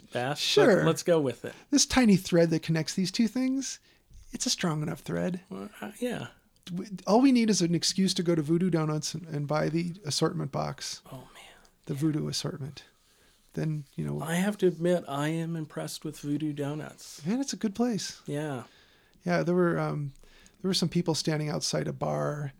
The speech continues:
Speaker 2: and they were clearly having a laugh at all the people who were having trouble finding parking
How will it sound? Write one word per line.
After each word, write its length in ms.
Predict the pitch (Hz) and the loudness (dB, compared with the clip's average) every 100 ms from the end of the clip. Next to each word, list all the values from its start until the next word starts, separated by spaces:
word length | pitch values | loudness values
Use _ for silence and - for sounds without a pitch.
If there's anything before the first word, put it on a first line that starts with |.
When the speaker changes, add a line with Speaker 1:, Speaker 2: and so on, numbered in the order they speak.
| _ _ _ _ | _ _ _ _
Speaker 2:
and 100 | 160 | -4
they 60 | 151 | -2
were 120 | 143 | -2
clearly 600 | 143 160 151 147 147 - - 107 | -2 0 2 2 0 -4 -10 -10
having 340 | - 147 156 | -4 -2 -2
a 60 | 160 | -2
laugh 320 | 151 147 - | -2 -2 -2
at 60 | 147 | -4
all 100 | 151 | -4
the 80 | 147 | -4
people 320 | 151 156 143 | -6 -4 -4
who 320 | 147 143 147 - _ - | -4 -6 -10 -16 _ -6
were 100 | 143 | -2
having 180 | 151 139 | -2 -2
trouble 240 | 151 156 | -4 -4
finding 280 | 143 143 139 | -4 -6 -6
parking 420 | 135 135 151 139 | -6 -8 -8 -10